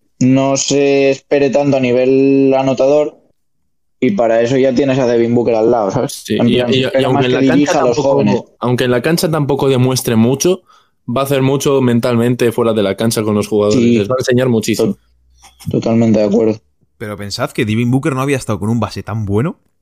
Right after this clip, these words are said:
Speaker 3: nunca. O sea, es la primera
Speaker 2: Tampoco
Speaker 3: vez que vamos a
Speaker 2: ha
Speaker 3: ver a
Speaker 2: tenido
Speaker 3: Devin
Speaker 2: mucho
Speaker 3: Booker
Speaker 2: tiempo.
Speaker 3: con tal base, ¿eh? Y eso va a
Speaker 2: Qué
Speaker 3: ser
Speaker 2: bueno.
Speaker 3: curioso de ver.
Speaker 2: Sí, con un base de ese nivel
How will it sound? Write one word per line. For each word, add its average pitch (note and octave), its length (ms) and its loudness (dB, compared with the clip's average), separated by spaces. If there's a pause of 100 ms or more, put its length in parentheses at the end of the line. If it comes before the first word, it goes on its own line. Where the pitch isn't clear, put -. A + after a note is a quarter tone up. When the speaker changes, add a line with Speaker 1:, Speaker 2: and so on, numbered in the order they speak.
(720)
Speaker 3:
nunca. G#2+ 500 -2 (160)
O - 40 -20
sea, E2+ 520 -12 (460)
es G2+ 80 -6
la B2 80 -2
primera - 180 0
Speaker 2:
Tampoco G2+ 220 0
Speaker 3:
vez G2 80 2
que - 0 -
vamos - 0 -
a - 20 2
Speaker 2:
ha - 20 2
Speaker 3:
ver G#2+ 80 0
a A#2+ 40 0
Speaker 2:
tenido - 0 -
Speaker 3:
Devin A#2+ 140 0
Speaker 2:
mucho A#2 60 -2
Speaker 3:
Booker A#2+ 160 0
Speaker 2:
tiempo. G2+ 120 -2
Speaker 3:
con G#2+ 160 -6
tal A2 160 -2
base, F#2 380 -8
¿eh? D3 80 -14 (1160)
Y G#2 100 -6
eso G#2 140 -6
va A#2 40 -2
a - 20 -2
Speaker 2:
Qué G2+ 40 0
Speaker 3:
ser F#2 80 0
Speaker 2:
bueno. A#2 160 0
Speaker 3:
curioso G#2 180 -2
de F2+ 40 -6
ver. G2 180 -8 (1200)
Speaker 2:
Sí, C3+ 220 -2
con G#2+ 180 0
un A#2+ 100 2
base A#2 220 0
de A2 80 2
ese G#2 140 -2
nivel A2 460 0